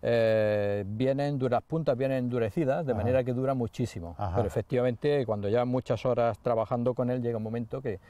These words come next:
Speaker 1: que se desgasta y deja de cortar. En este caso hay una solución muy cómoda y muy económica, que es cambiarle
Speaker 2: Ujú.
Speaker 1: la hoja. Hay cuchillas de recambio,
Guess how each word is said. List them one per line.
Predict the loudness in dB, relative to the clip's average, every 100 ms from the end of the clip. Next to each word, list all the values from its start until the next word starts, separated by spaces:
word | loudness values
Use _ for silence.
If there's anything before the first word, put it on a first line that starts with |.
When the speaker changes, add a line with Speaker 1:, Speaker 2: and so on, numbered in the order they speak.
| -12
Speaker 1:
que | -6
se | -4 -2
desgasta | -2 0 0 -2 -6 -4
y |
deja | -4 -2 -4
de |
cortar. | -6 -10 -12 -14 -20 -20 -20 -8
En | 0 0
este | 2 0
caso | 0 0 2 0
hay | 2
una |
solución | -2 0 0 2 2 2
muy | 0 -2
cómoda | 0 0 2 0
y | 0
muy | 0 0 -2 -4 -8 -12 -16 -4
económica, | 0 2 2 0 0 -2 -4 -16 _ -2
que | 2 2
es | 0
cambiarle | 0 0 2 2 2 0 -2 -6 _ _ -16 -16 -16 _ -20 _ -10
Speaker 2:
Ujú. | -6 -4 -6 -2
Speaker 1:
la | 0 2
hoja. | 0 -4 -10 -12 -4
Hay | -2 0
cuchillas | -2 -4 0 0 2
de | 0
recambio, | 2 0 0 -2